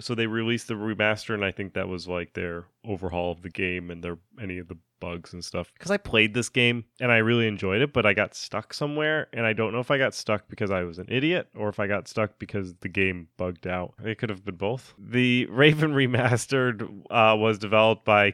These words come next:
King Art, and it was published by T H Q Nordic, and it's a, uh, crime adventure, adventure game that is told over three chapters, and they also, King Art,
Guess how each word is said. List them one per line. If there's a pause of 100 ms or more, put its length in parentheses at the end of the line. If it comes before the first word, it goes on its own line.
(100)
King
Art,
and
it
was
published
by
T
H
Q
Nordic,
and
it's
a,
uh, (160)
crime
adventure, (460)
adventure
game
that
is
told
over
three
chapters,
and
they
also,
King
Art,